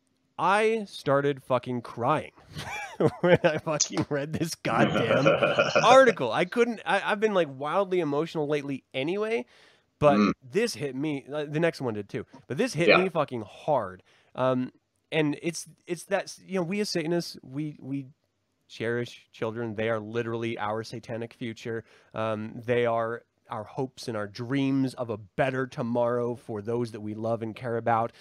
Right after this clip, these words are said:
Speaker 1: And sometimes those children are the ones that we love and care about. Uh, this is why we do not believe in human sacrifice or child sacrifice. Uh,
Speaker 2: Mm-hmm.
Speaker 1: we, we, th-, that is pure innocence. That is pure magic, a
Speaker 2: Yeah.
Speaker 1: child. Uh, so we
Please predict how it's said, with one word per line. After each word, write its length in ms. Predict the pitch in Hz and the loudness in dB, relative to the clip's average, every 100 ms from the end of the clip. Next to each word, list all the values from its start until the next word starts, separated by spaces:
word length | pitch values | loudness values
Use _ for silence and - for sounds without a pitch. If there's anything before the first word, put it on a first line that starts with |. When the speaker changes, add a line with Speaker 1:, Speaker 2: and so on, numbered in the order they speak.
| - - | -20 -4
Speaker 1:
And 180 | 131 147 | 0 0
sometimes 540 | 151 147 147 127 151 | 2 0 2 0 0
those 260 | 127 127 120 - | 0 0 -4 -6
children 340 | 127 107 131 - - | -4 -2 -4 -6 -4
are 260 | 135 139 | 2 2
the 140 | 120 104 | 0 -4
ones 240 | 98 113 | -4 -6
that 100 | 113 | -6
we 120 | 110 | -8
love 320 | 113 101 101 | -6 -4 -4
and 100 | 107 | -6
care 200 | - 120 | -8 -8
about. 280 | 127 - - _ - - - | -8 -8 -16 _ -20 -20 -8
Uh, 140 | - 107 | -2 -2
this 160 | 120 | -2
is 100 | 120 | -6
why 220 | 123 123 120 | 0 2 4
we 180 | 120 | 2
do 160 | 120 131 | 0 2
not 200 | 135 123 | 4 2
believe 320 | 127 127 123 | 2 2 4
in 120 | 127 | 4
human 360 | 123 - 139 135 | 4 6 4 6
sacrifice 520 | - 127 135 135 135 | 4 4 4 0 0
or 60 | 156 | -2
child 480 | - 165 185 202 139 | -2 6 10 10 8
sacrifice. 760 | - 95 95 90 - 50 - - - - - | 2 0 0 -8 -10 -10 -12 -14 -18 -14 0
Uh, 180 | 104 104 | 4 4
Speaker 2:
Mm-hmm. 260 | 104 101 | 4 0
Speaker 1:
we, 300 | 120 120 117 90 | 0 0 0 -6
we, 480 | 127 127 127 127 85 _ _ _ - 135 131 120 | -6 -2 0 -2 -8 _ _ _ -20 -16 -10 -6
th-, 160 | 147 | 2
that 200 | 151 165 | 6 8
is 140 | 165 139 | 6 4
pure 340 | - 170 165 | 2 4 6
innocence. 400 | 180 202 - - | 8 6 6 6
That 160 | 139 160 | 10 10
is 80 | 156 | 8
pure 280 | - 180 170 | 8 10 10
magic, 640 | 147 170 190 - - - _ _ _ - | 10 10 10 6 -8 -16 _ _ _ -2
a 40 | |
Speaker 2:
Yeah. 40 | 110 | -2
Speaker 1:
child. 500 | - 101 82 87 - - - - _ - | 2 2 2 -2 -8 -18 -20 -20 _ 0
Uh, 140 | 113 | 2
so 180 | 113 147 | 6 6
we 340 | 120 131 123 | 8 8 6